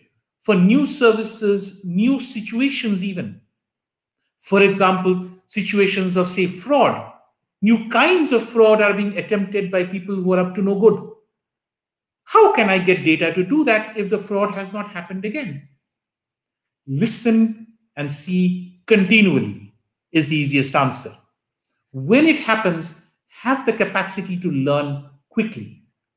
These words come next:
And of course, many of us are now seeing the consequences of disease. So in a situation like we are in currently, an epidemic,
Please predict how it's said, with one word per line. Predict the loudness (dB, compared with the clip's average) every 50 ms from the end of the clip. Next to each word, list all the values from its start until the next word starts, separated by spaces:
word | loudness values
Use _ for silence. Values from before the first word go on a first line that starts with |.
| _ _ _ _ _ _ _ _ _ _ _ _ _ _ _ _ _ _ _ _ _ _ _ _ _
And | 0 2 2 2
of | 2 2 2
course, | 4 4 4 4 4 0 -2 -6 -12 -20 _ _ _ _ _ _ _
many | -4 0 2 2 4 4 4
of | 4 2
us | 2 0 0 0
are | 0
now | 2 4 4 4 4 4 2
seeing | 2 0 -2 -2 -2 -2
the | -2 -2
consequences | -2 -4 -2 -4 -4 -6 -4 -4 -4 -4 -4 -4 -4 -2
of | -2 -2 -2
disease. | -4 -4 -4 -2 -4 -4 -4 -6 -8 -12 -16 -18 -20 _ _ _ _ _ _ _ _ _ _ _ _ _ _ _ _ _
So | -4 -4 -4 -4 -8 -16 _ _ _ _ _ _ 0
in | 2 4 4
a | 4
situation | 2 2 0 0 0 2 2 2 2 0 0 0 0 0 0 -2 -4 -6 -6
like | -4 -4 -4 -6 -10 -14 -12
we | -6 -2 -2
are | 0 0
in | 0 -2 -4 -2 0
currently, | 0 2 2 0 -2 -2 -4 -4 -2
an | -2
epidemic, | -4 -2 -2 0 2 2 2 2 0 -2 -6 -12 -20 -20 _